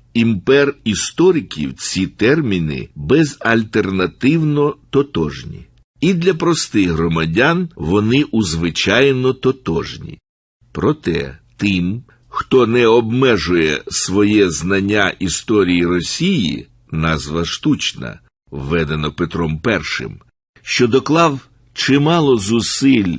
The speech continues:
і грошей, щоб через підкуплені засоби масової інформації, тоді куранти,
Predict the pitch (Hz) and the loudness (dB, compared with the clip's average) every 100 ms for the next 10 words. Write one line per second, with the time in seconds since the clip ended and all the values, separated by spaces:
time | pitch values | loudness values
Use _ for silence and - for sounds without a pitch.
0 | - 90 82 80 82 80 - 175 165 98 | -4 -2 -2 -2 -2 -2 0 2 2 -2
1 | _ _ - - 120 95 - 120 110 101 | _ _ -6 0 0 2 0 2 2 0
2 | - 120 113 - 156 131 104 92 95 90 | -4 -6 -6 -2 -2 0 -2 0 0 0
3 | 101 120 - 92 85 85 107 107 - 85 | 0 0 -2 -2 -2 0 -2 -2 -4 -4
4 | 82 80 80 85 82 120 165 - - 62 | -4 -4 -6 -6 -2 -2 -2 -6 -8 -8
5 | 52 - _ - 80 82 73 - _ _ | -10 -14 _ -4 -2 -4 -6 -10 _ _
6 | 104 101 104 87 71 - 65 52 | -2 2 0 -2 -6 -12 -14 -14